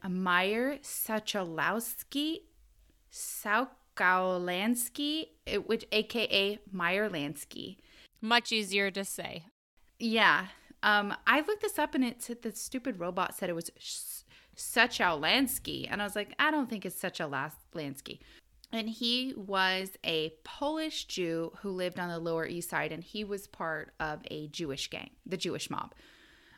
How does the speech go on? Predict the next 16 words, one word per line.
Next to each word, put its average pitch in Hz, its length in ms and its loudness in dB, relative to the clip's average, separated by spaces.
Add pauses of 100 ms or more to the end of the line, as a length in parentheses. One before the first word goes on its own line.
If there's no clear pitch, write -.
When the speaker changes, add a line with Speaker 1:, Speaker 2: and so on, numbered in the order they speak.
(340)
Speaker 1:
And 220 300 2
then 233 240 2
we 254 120 0
have 190 360 -2 (400)
Benjamin 240 880 0
Siegelbaum, 285 920 0 (140)
A 202 140 -2
K 202 240 -6
A 185 180 -4
Ben 170 400 -6
Bugsy 160 360 -2
Siegel, 240 640 -2
and 196 160 -4
he 240 300 -4
was 196 600 -2 (440)
a 180 180 -2